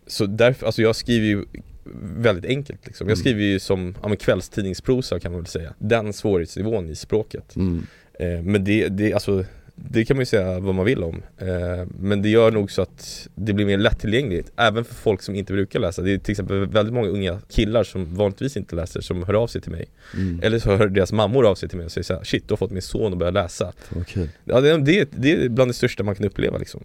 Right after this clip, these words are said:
Speaker 1: För, ja, men läsande är viktigt. Alltså, det,
Speaker 2: Mm.
Speaker 1: vilk-, vad du än ska göra i livet så är det viktigt att kunna ta till dig information
Speaker 2: Mm.
Speaker 1: och förstå informationen.
Speaker 2: Jag började, Pascal, jag började läsa för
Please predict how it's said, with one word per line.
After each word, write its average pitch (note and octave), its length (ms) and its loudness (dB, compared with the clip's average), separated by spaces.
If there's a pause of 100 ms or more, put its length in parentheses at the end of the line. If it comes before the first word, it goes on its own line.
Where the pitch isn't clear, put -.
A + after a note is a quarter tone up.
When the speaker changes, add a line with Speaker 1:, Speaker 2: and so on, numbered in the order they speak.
(140)
Speaker 1:
För, F#2 440 -6
ja, A2 60 0
men A2+ 140 4
läsande A#2+ 400 0
är C3+ 120 0
viktigt. - 320 -8
Alltså, G2 180 -6
det, G2+ 140 -2
Speaker 2:
Mm. F#2 140 -2 (240)
Speaker 1:
vilk-, A#2 500 -4
vad B2 240 6
du C3+ 40 10
än B2 60 6
ska B2 120 2
göra A#2+ 160 8
i B2+ 40 6
livet G2 260 0
så - 80 0
är - 20 4
det G#2 40 4
viktigt G#2 260 -2
att F#2+ 100 -4
kunna G2+ 140 0
ta G2+ 120 2
till A#2+ 200 4
dig G#2 80 2
information F#2+ 680 -2
Speaker 2:
Mm. G#2+ 200 6
Speaker 1:
och A#2 80 4
förstå C#3 300 4
informationen. F2 440 -6
Speaker 2:
Jag A2 360 8
började, F#2 560 4
Pascal, G#2 320 4
jag G#2+ 220 6
började F2 200 2
läsa C3+ 340 4
för G#2+ 100 0